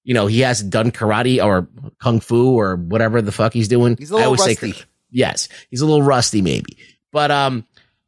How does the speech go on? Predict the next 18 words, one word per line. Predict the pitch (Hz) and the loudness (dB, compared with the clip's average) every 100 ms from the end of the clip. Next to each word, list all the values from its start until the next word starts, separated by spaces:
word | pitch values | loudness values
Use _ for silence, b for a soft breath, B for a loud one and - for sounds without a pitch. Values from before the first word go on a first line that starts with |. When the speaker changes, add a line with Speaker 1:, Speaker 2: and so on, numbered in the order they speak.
| - | -8
Speaker 1:
the | 147 | -4
fight | 180 190 - | 0 0 0
scenes | 202 208 185 | 0 2 2
were | 202 | 0
great | 170 226 262 - | 0 0 -2 -4
and | 139 139 135 | -2 0 2
they | |
were | 135 | 2
entertaining. | 139 147 156 165 170 | 2 0 -2 0 2
The | 160 | 2
movie | 165 240 277 269 202 _ _ _ _ _ _ | 2 2 0 -2 -4 _ _ _ _ _ _
was | 160 165 185 | -2 0 2
kinda | - 208 214 | 0 -2 0
like | 180 160 | 0 0
this | 151 143 | -2 -2
engrossing, | 170 127 143 165 147 - 160 156 156 151 | 0 0 2 2 0 0 2 2 2 2
sweeping | - - 147 151 160 151 147 123 | 0 -2 0 0 2 2 2 0
thing, | - 156 147 147 | 0 0 2 0